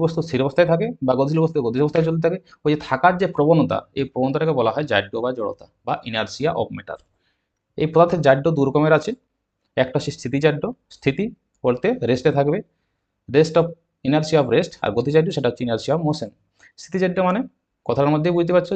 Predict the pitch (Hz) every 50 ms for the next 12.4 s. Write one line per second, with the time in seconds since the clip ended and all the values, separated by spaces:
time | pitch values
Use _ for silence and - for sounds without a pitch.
0 | 151 139 143 143 139 139 - _ _ - - - - 175 185 185 175 170 175 175
1 | 165 143 165 139 139 139 135 127 113 - - - - 120 131 147 135 165 170 165
2 | 170 165 170 165 165 180 175 165 156 127 - - - 110 107 107 - - - -
3 | 104 110 120 131 135 131 170 - - - _ _ _ _ _ - - 117 113 113
4 | 135 151 185 202 196 190 180 202 190 175 165 160 147 139 135 131 123 110 107 107
5 | 117 135 156 160 170 180 165 175 170 - 165 - - 175 196 185 - 151 - 135
6 | 117 110 107 - 190 165 120 98 98 90 - - - - - _ _ _ _ _
7 | _ _ _ - 131 151 175 156 - - 131 147 165 165 143 123 - 135 120 113
8 | 123 127 123 127 120 120 113 - 104 107 110 120 113 123 135 156 208 247 - _
9 | _ _ _ - _ _ - - - - 123 120 120 113 113 113 127 120 127 160
10 | 160 123 101 95 92 92 82 - - - _ _ _ _ _ _ _ _ _ _
11 | _ _ _ _ _ _ _ _ _ _ _ _ _ _ _ _ _ _ _ _
12 | _ - - 180 190 202 208 185